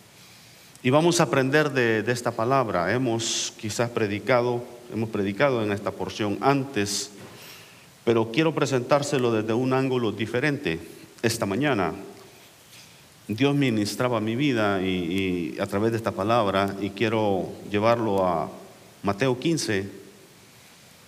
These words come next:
Mateo quince, verso veintiuno. Es la historia de la, la fe de la mujer sirofenicia, la mujer cananea,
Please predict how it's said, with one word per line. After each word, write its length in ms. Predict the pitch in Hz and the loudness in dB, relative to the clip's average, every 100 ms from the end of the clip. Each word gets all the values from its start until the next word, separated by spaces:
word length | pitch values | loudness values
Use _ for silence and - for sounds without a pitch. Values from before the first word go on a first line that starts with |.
| - - - | -20 -20 -6
Mateo 640 | 104 107 104 131 147 143 | 0 2 2 2 0 -2
quince, 960 | - 180 170 165 143 131 139 131 - - - - - - - - - - - - | 0 2 2 2 4 4 2 0 -6 -12 -16 -20 -20 -20 -20 -20 -20 -20 -8 -2
verso 240 | 117 139 | 0 2
veintiuno. 800 | 127 131 170 139 117 123 113 - - - - - - - - - - - - - - | 0 2 2 4 4 2 -2 -10 -14 -18 -20 -20 -20 -20 -20 -20 -20 -20 -20 -20 0
Es 80 | 175 | 4
la 80 | 185 | 4
historia 760 | 175 - 196 180 160 160 160 - - - - - - - - - - - - - - - - - | 2 2 4 4 6 6 4 0 -8 -12 -16 -20 -20 -20 -20 -20 -20 -20 -20 -20 -20 -20 -18 -2
de 140 | 120 | 2
la, 160 | 139 131 - - 127 | 4 2 0 -8 -2
la 220 | 127 120 | 2 2
fe 720 | 117 - 180 180 170 165 - - | 0 2 4 6 6 2 0 -4
de 180 | 120 127 | 2 4
la 120 | 123 | 4
mujer 380 | 123 120 147 147 | 2 0 0 0
sirofenicia, 800 | - 131 113 123 151 131 98 76 - - - - - - - - - - - - | 0 -2 0 -2 -2 0 -2 -2 -6 -20 -20 -20 -20 -20 -20 -20 -20 -20 -20 -4
la 120 | 104 | -2
mujer 280 | 104 131 131 | 0 0 0
cananea, 540 | 127 117 135 123 85 | 0 2 2 2 2